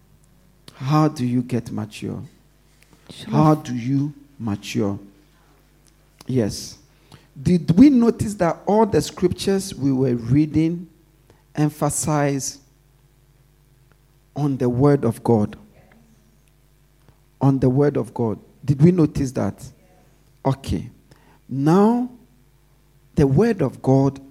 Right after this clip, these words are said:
Speaker 1: some is hard teaching,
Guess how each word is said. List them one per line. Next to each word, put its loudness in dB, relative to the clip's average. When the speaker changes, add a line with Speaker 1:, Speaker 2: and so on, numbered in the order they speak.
Speaker 1:
some -2
is 0
hard -8
teaching, -10